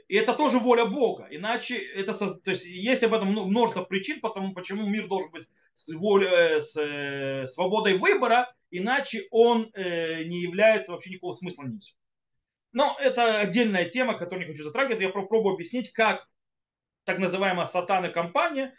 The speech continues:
абсолютно не противоречащая тому, что Всевышний един и так далее, и, э, что есть возможности что-то менять или не менять.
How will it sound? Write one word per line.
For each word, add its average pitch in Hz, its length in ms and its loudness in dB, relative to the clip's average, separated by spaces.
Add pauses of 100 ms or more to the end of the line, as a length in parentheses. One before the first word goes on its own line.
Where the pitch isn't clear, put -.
(100)
абсолютно 254 600 0
не 160 100 -8
противоречащая 165 960 -4
тому, 277 380 -4 (160)
что - 160 -10
Всевышний 180 460 -2
един 214 260 -4
и - 60 -4
так 170 180 -4
далее, 370 360 4 (580)
и, 254 240 2
э, 190 240 -6
что 190 220 -2
есть 208 340 0
возможности 185 760 -2
что-то 175 360 -4
менять 185 500 0
или 180 140 -6
не 160 200 -4
менять. 123 300 -6